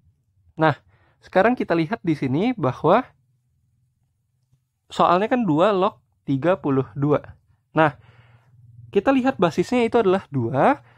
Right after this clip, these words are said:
Nah, di sini perhatikan tiga puluh dua itu ekivalen dengan apa? Ekivalen dengan dua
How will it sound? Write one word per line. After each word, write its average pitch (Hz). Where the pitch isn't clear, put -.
Nah, 156
di 160
sini 254
perhatikan 180
tiga 156
puluh 147
dua 131
itu 156
ekivalen 185
dengan 139
apa? 123
Ekivalen 151
dengan 185
dua 147